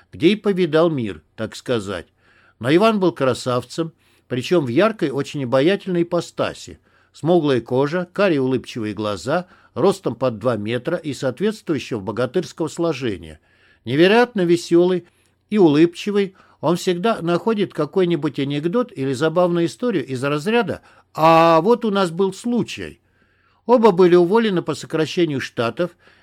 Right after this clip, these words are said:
и оказались в строительной фирме родителей Юриса. Тот питал слабость к бывшим военным, считая их лучшими кандидатами на работу.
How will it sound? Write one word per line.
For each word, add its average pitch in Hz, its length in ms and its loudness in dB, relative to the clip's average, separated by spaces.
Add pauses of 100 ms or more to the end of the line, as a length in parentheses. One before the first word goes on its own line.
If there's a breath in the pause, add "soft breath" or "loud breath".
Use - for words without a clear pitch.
и 139 100 0
оказались 170 520 0
в - 40 -14
строительной 156 640 -2
фирме 226 400 -4
родителей 185 600 -4
Юриса. 135 580 -4 (500)
Тот 247 220 0
питал 220 320 0
слабость 208 460 -2
к 113 40 -8
бывшим 139 380 0
военным, 151 560 -2 (520)
считая 196 460 2
их 175 240 0
лучшими 170 400 -2
кандидатами 170 720 -2
на 170 140 0
работу. 113 580 -2